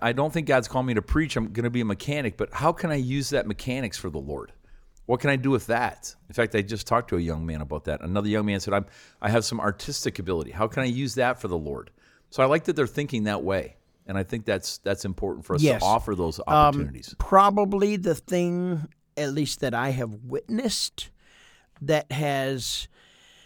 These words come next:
Speaker 2: lasted the longest and been the most effective the longest in the lives of teenagers have been Smite. Because,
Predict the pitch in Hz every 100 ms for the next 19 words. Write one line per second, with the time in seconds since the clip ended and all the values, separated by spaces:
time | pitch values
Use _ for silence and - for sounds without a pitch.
0 | _ _ _ _ _ _ _ 160 151 156
1 | 180 233 - - 143 123 135 131 127 117
2 | 107 98 87 - - - - _ _ _
3 | _ - 143 139 120 147 143 143 139 127
4 | 131 135 143 147 - - 131 120 - 175
5 | 170 _ 123 101 113 - - _ 147 143
6 | 127 123 123 117 117 - - _ 143 131
7 | 127 127 127 123 120 120 - 147 127 120
8 | 120 113 - 110 113 107 - - 120 87
9 | - - _ _ _ _ _ _ _ _
10 | _ - 139 131 143 131 120